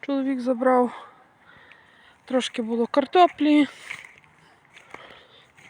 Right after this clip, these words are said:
Трошки бурячку, ну того року в нас взагалі бурячок. Ми вибрали всього-навсього червоного буряка.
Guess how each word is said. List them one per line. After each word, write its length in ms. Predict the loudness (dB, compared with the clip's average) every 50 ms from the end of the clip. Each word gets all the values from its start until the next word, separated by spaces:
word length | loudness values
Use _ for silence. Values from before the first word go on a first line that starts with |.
| -20 -20 -20 -20 -20 _ _ 0
Трошки 360 | 4 4 4 4 4 0 4
бурячку, 560 | 6 8 10 8 8 6 2 0 2 4 4
ну 120 | 4 4
того 180 | 2 2 2 4
року 220 | 2 2 2 2
в 20 | 0
нас 160 | 0 0 0
взагалі 360 | 0 0 0 2 2 2 2
бурячок. 580 | 0 0 -2 -4 -4 -4 -4 -6 -6 _ -10 -20 _ -20 -20 -20 -20 -20 -20 -20 -20 -20 _ -20 -20 -20 -20 -20 _ _ -2
Ми 120 | 0 2
вибрали 380 | 4 4 2 4 2 2 2 0
всього-навсього 600 | 0 2 2 2 4 4 4 4 2 2 -2 -2
червоного 420 | -2 -2 0 2 2 4 4 2
буряка. 460 | 2 2 2 0 2 4 4 6 6